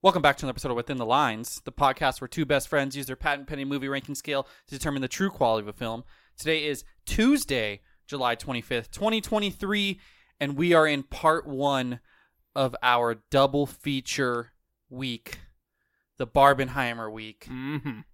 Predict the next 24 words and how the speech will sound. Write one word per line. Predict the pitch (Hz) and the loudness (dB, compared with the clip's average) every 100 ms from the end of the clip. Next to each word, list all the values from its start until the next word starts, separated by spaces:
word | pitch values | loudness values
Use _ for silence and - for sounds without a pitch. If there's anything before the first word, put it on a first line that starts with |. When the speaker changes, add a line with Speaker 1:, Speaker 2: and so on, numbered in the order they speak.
| - | -10
Speaker 1:
And | 117 | -6
it's | 113 | -4
only | 135 135 143 | -2 -2 -2
fitting | - 139 127 | -2 0 0
that | 123 113 | -2 -4
we | |
start | 120 - 123 113 | -4 2 2 2
with | 117 | -2
the | 123 | -4
first | - 170 160 - | -2 2 2 0
part | 160 143 | 0 0
of | 135 | 0
that | 131 120 - - | 0 -2 -4 -8
conjunction, | 135 127 120 110 120 107 104 _ _ _ _ _ _ _ | -6 -4 -4 -4 -8 -10 -14 _ _ _ _ _ _ _
Barbie. | 117 107 101 - - - | -2 -2 -4 -14 -18 -10
Speaker 2:
Barbie. | 123 95 78 _ _ _ _ _ _ _ _ _ _ _ _ | -10 -10 -16 _ _ _ _ _ _ _ _ _ _ _ _
Speaker 1:
Biggest | 175 190 202 | 2 2 0
weekend | 185 196 202 | 0 2 2
in | 190 | 0
cinema | - 196 196 196 208 226 | 0 0 2 2 2 0
in | 156 | -2
a | |
long | 156 160 165 | 2 4 2
time. | - 160 156 214 | -2 0 0 -2